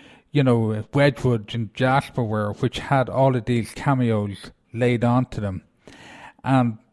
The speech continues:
one of the things that he obviously came across was Mary Gregory glass, because if you look at some of his pottery and stuff, it very similar,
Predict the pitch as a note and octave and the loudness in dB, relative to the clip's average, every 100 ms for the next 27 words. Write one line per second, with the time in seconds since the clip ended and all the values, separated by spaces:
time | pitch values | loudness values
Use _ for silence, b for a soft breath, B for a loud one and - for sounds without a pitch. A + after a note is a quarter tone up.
0 | b b - E3 B3 A#3+ D#3 D3 F3 D#3 | b b -4 4 6 6 2 0 0 0
1 | - C3+ B2+ B2 A#2 D#3+ G3+ A#3 - A2+ | 0 2 2 0 4 4 4 0 -2 -2
2 | - B2 A#2 - A#2+ B2 - - A#2 A2+ | 0 0 0 -2 0 0 -4 -8 -4 -4
3 | A2+ - _ _ - _ B B B B | -6 -16 _ _ -20 _ B B B B
4 | B _ - C3+ C3+ C#3 D3 F#3+ G#3 C3 | B _ -4 0 0 0 2 2 2 -4
5 | G#2 A2 G#2 G#2 - - B2+ C#3+ B2 B2+ | -2 -2 -2 -6 -8 -8 -2 -2 -4 -8
6 | - D3 D3 D#3+ D3 A2+ - F3 F#3+ C#3 | -4 -2 -2 -2 -4 -6 -6 -2 -2 -4
7 | - B2 G#2+ - - C#3+ C#3 D3 D3 C3 | -2 0 -2 -4 4 4 4 0 -2 -6
8 | - C3 B2+ - C#3+ D3+ - F2 A#2 B2+ | -8 -6 -6 0 -2 -2 -8 -12 -6 -6
9 | _ _ _ - E3 G3 G#3 - F3+ D3 | _ _ _ -2 2 4 2 -2 -4 -2
10 | A#2+ A2+ | -2 -4